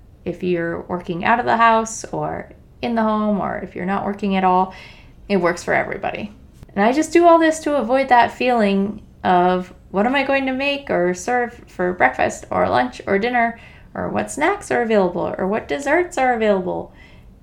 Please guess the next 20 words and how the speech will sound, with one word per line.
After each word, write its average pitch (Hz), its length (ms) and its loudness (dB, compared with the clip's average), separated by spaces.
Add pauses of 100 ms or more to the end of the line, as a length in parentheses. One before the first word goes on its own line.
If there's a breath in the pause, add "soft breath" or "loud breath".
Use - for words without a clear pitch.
It 208 300 2 (460)
really 233 600 0
helps 190 400 0
in 185 220 0
lowering 170 360 -2
the 170 100 -6
amount 160 240 -4
of 156 80 -8
packaged - 320 -4
foods 160 260 -4
my 160 100 -4
kids - 260 -6
eat 147 280 -8 (100)
and 143 580 -8 (260)
the 160 100 -6
amount 151 200 -8
of 185 60 -14
takeout 233 380 2
they - 60 -4
eat, 220 380 -4